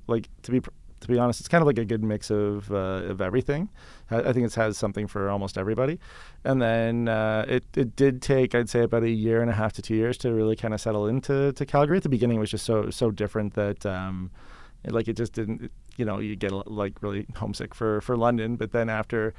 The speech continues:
after a while, it's, you see, start to see the benefits of, like, you know, the differences and benefits of a, a new place, and, you know, the,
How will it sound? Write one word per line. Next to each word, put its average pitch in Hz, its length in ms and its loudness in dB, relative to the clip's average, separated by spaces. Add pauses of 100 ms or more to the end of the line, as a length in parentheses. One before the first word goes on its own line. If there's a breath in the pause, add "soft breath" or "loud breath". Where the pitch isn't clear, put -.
(460 loud breath)
after 151 220 10
a 135 80 10
while, 123 320 8
it's, 120 160 0
you 117 80 0
see, 117 240 -2
start 117 240 0
to 98 60 -6
see 117 100 -2
the 110 80 0
benefits 110 360 -2
of, 107 200 -4
like, - 340 -2
you 120 160 0
know, 107 140 0
the 113 100 -2
differences 117 440 -2
and 117 100 2
benefits 110 340 -4
of 98 60 -4
a, 110 60 0
a 110 160 -4
new 117 200 2
place, 107 460 -2
and, 104 80 -6
you 104 80 -4
know, 104 160 -2
the, 104 240 -4